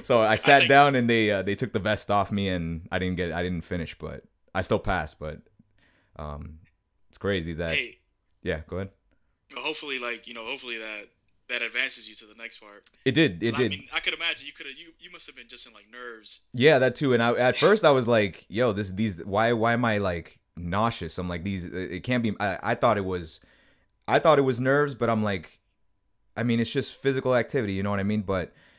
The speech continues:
Speaker 1: that energy drink fucking killed me. It, it, it fucking killed me. But luckily, you only have to finish two out of the seven.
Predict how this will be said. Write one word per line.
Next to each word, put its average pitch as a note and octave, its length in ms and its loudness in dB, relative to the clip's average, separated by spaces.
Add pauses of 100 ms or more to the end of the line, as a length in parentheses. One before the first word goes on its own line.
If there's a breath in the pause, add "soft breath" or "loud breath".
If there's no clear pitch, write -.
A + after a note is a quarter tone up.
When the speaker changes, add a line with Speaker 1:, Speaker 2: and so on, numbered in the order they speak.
(180 soft breath)
Speaker 1:
that G#2 380 0 (120)
energy G#2+ 300 -2
drink F2 240 -6
fucking E2+ 300 -8
killed E2 260 -6
me. D2 160 -8 (140)
It, E2+ 320 -6
it, D#2+ 160 -10 (640)
it E2+ 180 -10
fucking E2+ 280 -6
killed E2 200 -6
me. D#2+ 80 -6
But F#2 280 -4 (280 soft breath)
luckily, D3+ 320 0
you C#3 160 4
only B2+ 160 0
have A2+ 220 -2
to - 80 -8
finish G2 320 -6
two A2+ 240 0
out G2 80 2
of E2+ 80 -4
the F2 40 -8
seven. E2 500 -8